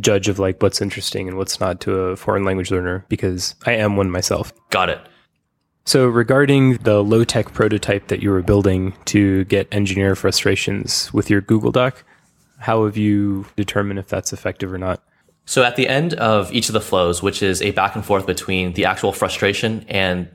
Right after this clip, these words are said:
Speaker 2: a user taking some advice that the coach gives, we basically pose two questions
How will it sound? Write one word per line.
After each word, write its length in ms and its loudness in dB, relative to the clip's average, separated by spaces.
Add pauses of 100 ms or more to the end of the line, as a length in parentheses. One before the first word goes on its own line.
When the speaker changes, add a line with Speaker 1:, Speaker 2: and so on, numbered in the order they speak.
(140)
Speaker 2:
a 80 0
user 400 0
taking 320 -4
some 160 0
advice 360 0
that 140 -2
the 60 -6
coach 340 -2
gives, 320 0 (560)
we 140 0
basically 480 0 (100)
pose 560 0 (140)
two 180 0
questions 560 -2